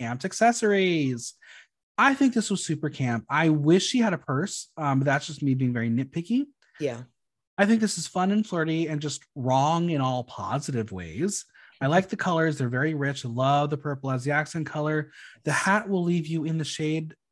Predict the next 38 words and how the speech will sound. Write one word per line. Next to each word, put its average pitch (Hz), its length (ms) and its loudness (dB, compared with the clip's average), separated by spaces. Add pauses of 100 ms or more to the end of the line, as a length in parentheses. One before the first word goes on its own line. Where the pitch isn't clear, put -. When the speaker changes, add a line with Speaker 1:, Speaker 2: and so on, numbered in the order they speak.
(160)
Speaker 1:
This 202 260 2
is 269 60 -6
a 269 60 -4
playful 254 340 -4
side 185 220 -4
of 165 80 -8
Rita 170 220 -2
that 139 120 0
I 139 40 -2
like 135 220 -4
to 147 100 -12
see. 247 200 -8
I 113 60 -6
like 135 200 -8
seeing 190 420 -4
her 123 420 -6 (500)
go 143 240 0
into 120 240 -2
this 117 160 -10
direction. 117 560 -12 (280)
Speaker 2:
Same. 123 380 -16 (1900)
Speaker 1:
It 180 120 -6
was 233 160 -2
cute. 294 420 -4
I 147 160 -6
liked 233 320 -8
it. - 60 -12
Speaker 2:
I 170 40 -8
love 131 280 -6
it. 120 240 -4 (1400)
It's - 100 -18
Speaker 1:
Do 147 80 -4
you 143 60 2
Speaker 2:
like 147 100 -2
Speaker 1:
have - 80 -10
hats 139 200 -2
that 156 200 -4
big? 156 280 -8